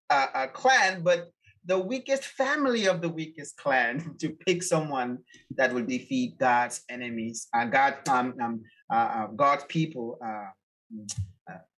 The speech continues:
the enemies of God's people. You know, so, um, that, that alone just tells me that, uh, whenever, uh, I, I,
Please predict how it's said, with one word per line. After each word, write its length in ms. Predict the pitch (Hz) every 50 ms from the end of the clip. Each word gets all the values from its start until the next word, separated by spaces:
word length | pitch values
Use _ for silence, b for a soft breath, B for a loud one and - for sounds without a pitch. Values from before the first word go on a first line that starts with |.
| _ _ -
the 160 | - - -
enemies 460 | 165 170 175 175 170 170 170 165 -
of 140 | 139 123 113
God's 280 | 135 131 123 123 - - -
people. 520 | - 123 120 113 - 123 117 110 104 - - _ -
You 120 | 127 127
know, 160 | 127 123 123
so, 440 | 123 - - 139 127 123 120 120 - B B B B B -
um, 340 | 123 127 131 - 170 170 - -
that, 300 | 180 165 175 170 170 165
that 120 | 202 226
alone 300 | 208 165 165 180 180 170
just 220 | 165 156 156 -
tells 320 | - - 147 143 143 - -
me 180 | 135 131 120 113
that, 280 | 123 120 120 120 - - _ _ _ _ _ - -
uh, 200 | 131 131 135 - - -
whenever, 600 | 160 143 147 160 170 165 170 165 160 156 - -
uh, 160 | 139 131 127 127 - _ -
I, 80 | 127
I, 200 | 120 - - 131